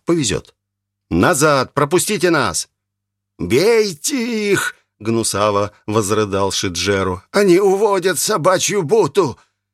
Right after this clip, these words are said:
Крадут вашу удачу!» Я достал вторую плеть.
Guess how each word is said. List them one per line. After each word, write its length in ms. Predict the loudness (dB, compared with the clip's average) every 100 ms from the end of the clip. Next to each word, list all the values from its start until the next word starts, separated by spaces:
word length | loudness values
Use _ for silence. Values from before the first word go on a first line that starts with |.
| _
Крадут 520 | -2 -2 0 0 0 0
вашу 380 | 0 0 0
удачу!» 800 | -2 2 2 2 -2 -2 -2 -6 -16 _ _ _ _ _
Я 220 | -8 -4 -2
достал 460 | -2 -2 -2 -2
вторую 440 | -4 -4 -2 -4 -6
плеть. 380 | -6 -8 -10